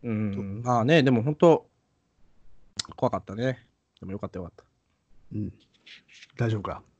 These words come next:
Speaker 1: うん、ちょっとあんまり喋りすぎるとさ、咳が出ちゃうからさ。
Speaker 2: そうか。<coughs> や、やめるか、今日。
Speaker 1: いや、あのー、基本的にはドキュメントっていう体質、あの、体でやってますから、このまま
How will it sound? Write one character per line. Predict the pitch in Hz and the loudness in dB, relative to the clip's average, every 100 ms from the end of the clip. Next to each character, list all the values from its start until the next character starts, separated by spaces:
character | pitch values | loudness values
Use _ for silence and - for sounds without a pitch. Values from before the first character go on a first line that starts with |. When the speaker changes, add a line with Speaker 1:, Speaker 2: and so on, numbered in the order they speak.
| _ - - 107 | _ -20 -12 -6
Speaker 1:
う | |
ん、 | 101 85 | -6 -8
ち | - 98 | -8 -6
ょ | |
っ | |
と | - | -4
あ | |
ん | 131 | -2
ま | 143 | 0
り | |
喋 | 131 135 | 0 0
り | 143 | 2
す | 151 | 0
ぎ | |
る | 117 | -2
と | |
さ、 | 95 90 90 | -6 -12 -14
咳 | - 127 123 196 | -6 -6 -2 -2
が | 113 | 0
出 | 110 | -2
ち | |
ゃ | 101 | -8
う | |
か | 92 | -10
ら | |
さ。 | - 98 - _ - _ _ _ | -14 -20 -20 _ -20 _ _ _
Speaker 2:
そ | - - | -6 0
う | - | 0
か。 | - - - 294 - - - - - - | 0 0 4 4 4 0 -4 -4 -4 -4
<coughs> | - - _ - - - - - - | -4 -16 _ -20 -20 -20 -20 -14 -2
や、 | 123 139 | 0 4
や | 139 | 8
め | 175 | 8
る | |
か、 | 185 | 6
今 | - - | 2 -8
日。 | - - - - - _ _ _ _ _ _ - - - _ - | -8 -8 -10 -18 -20 _ _ _ _ _ _ -20 -20 -20 _ 2
Speaker 1:
い | 151 | 6
や、 | 156 - _ - | 6 4 _ 2
あ | 123 123 | 6 6
の | 123 120 120 117 117 117 117 - - | 6 4 4 4 4 4 2 -2 -6
ー、 | |
基 | - | 2
本 | 160 | 4
的 | 180 | 4
に | 190 | 4
は | 156 | 4
ド | 123 | 4
キ | 120 | 4
ュ | 151 | 2
メ | |
ン | 160 | 2
ト | - | 0
っ | 110 | -6
て | - | -6
い | 104 101 | -6 -6
う | |
体 | 101 107 | -4 -6
質、 | - - _ - | -6 -18 _ -10
あ | 101 | -4
の、 | 104 104 | -2 0
体 | 139 110 | 2 0
で | |
や | 101 | 0
っ | |
て | 104 | -4
ま | 107 | -8
す | 104 | -6
か | - | -8
ら、 | 98 107 _ _ _ _ _ _ _ _ _ _ _ _ _ - | -8 -8 _ _ _ _ _ _ _ _ _ _ _ _ _ 0
こ | 135 | 4
の | |
ま | 123 | 6
ま | 123 123 | 6 4